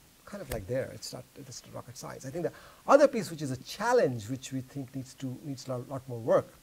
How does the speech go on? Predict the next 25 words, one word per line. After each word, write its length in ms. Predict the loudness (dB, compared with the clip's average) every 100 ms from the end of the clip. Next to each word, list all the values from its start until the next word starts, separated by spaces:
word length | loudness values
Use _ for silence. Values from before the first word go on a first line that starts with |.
| -10
right, 200 | -10 -10 -16 -20 -20 -20 -8
is 100 | -6
the 40 |
whole 180 | 2 4
thing 180 | 4 0
what 100 | -2
I 40 |
talked 200 | 0 0
about 160 | 0 -4
is 60 | -4
coal 260 | -2 0
science, 600 | 0 -4 -4 -6 -14 -12 -8
being 140 | -6
able 200 | -4 -4
to 80 | -4
have 100 | -2
the 100 | -2
right 360 | 0 2 0
kind 300 | -2 -8 -4
of 100 | -4
feedstock, 480 | -4 -8 -10 -8 -6
the 120 | -2
right 260 | -2 0 -2 -4
blend, 240 | 0 0 0 -8 -20 -14
right, 240 | -12 -12